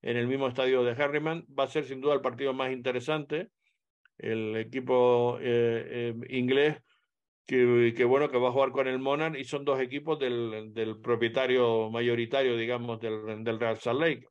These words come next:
O sea que siempre tiene ese, ese interés, y además, como nos acaba de decir Nacho, va a jugar, por ejemplo,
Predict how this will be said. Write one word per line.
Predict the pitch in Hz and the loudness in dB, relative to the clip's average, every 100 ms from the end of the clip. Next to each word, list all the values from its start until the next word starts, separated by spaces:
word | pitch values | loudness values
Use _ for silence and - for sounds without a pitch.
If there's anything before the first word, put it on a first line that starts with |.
| _ - | _ -18
O | 120 | -10
sea | 120 113 | -8 -4
que | 117 110 - _ _ _ | -4 -4 -8 _ _ _
siempre | _ 139 131 131 | _ -4 0 0
tiene | 127 123 | 2 0
ese, | 123 123 113 117 | 0 0 0 -2
ese | 120 131 | -4 -4
interés, | 117 117 131 127 117 | -2 0 2 0 0
y | 120 | 0
además, | 117 131 131 123 | 0 0 -4 -6
como | 123 120 | -6 -4
nos | 120 120 | -2 0
acaba | 131 139 | 2 4
de | 131 | 2
decir | 123 127 | 0 -2
Nacho, | 127 131 127 151 | -2 -4 -2 -4
va | 127 127 | 0 -2
a | |
jugar, | 123 123 120 120 | 0 -2 -2 -4
por | 123 | -6
ejemplo, | 117 123 120 127 120 | -4 -6 -2 -2 -2